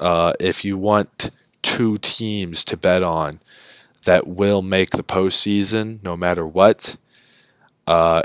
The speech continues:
it will be the Columbus Blue Coats and the Arizona Yotes. Do not worry about that, ladies and gentlemen. The Blue Coats, they're gonna turn it around tomorrow night against the Pittsburgh, uh, Penguins, all the way out in Pittsburgh,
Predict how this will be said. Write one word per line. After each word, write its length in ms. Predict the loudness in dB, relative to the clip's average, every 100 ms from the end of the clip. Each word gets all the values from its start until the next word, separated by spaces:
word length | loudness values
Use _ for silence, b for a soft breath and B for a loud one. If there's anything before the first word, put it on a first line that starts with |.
| -2
it 180 | -4
will 280 | -2 0 0
be 200 | 0 -2
the 120 | -2
Columbus 480 | -6 -2 -2 -2 -6
Blue 260 | -4 -4 -4
Coats 460 | -4 -4 -4 -8 -8
and 180 | -8 -6
the 100 | -4
Arizona 480 | -4 -4 -6 -10 -10
Yotes. 560 | -8 -8 -8 -10 -10 -12 -16
Do 160 | -12 -8
not 280 | -2 -2 -2
worry 280 | -4 -2 -4
about 260 | -4 -4 -4
that, 200 | -6 -4
ladies 320 | -6 -4 -8
and 100 | -8
gentlemen. 520 | -6 -4 -4 -6 -10 B B B B B B B B -12
The 60 |
Blue 300 | -4 2 2
Coats, 580 | 2 2 2 0 -4 -4
they're 140 | -4
gonna 240 | -4 -4 -4
turn 260 | -6 -6
it 120 | -4 -2
around 500 | 0 2 2 0 -6
tomorrow 640 | -10 -8 -2 0 0 -2
night 540 | 2 4 4 2 -2 -4 B -20 _ _
against 460 | -8 -4 -4 -4 -6
the 60 |
Pittsburgh, 720 | -6 -8 -8 -6 -4 -2 -2
uh, 220 | 0 0 0
Penguins, 640 | -2 -2 -2 -4 -4 -8
all 340 | -6 -4 -2
the 80 | -4
way 180 | -2 0
out 280 | 0 0 -4
in 100 | -12
Pittsburgh, 720 | -6 -4 -4 -2 0 2 0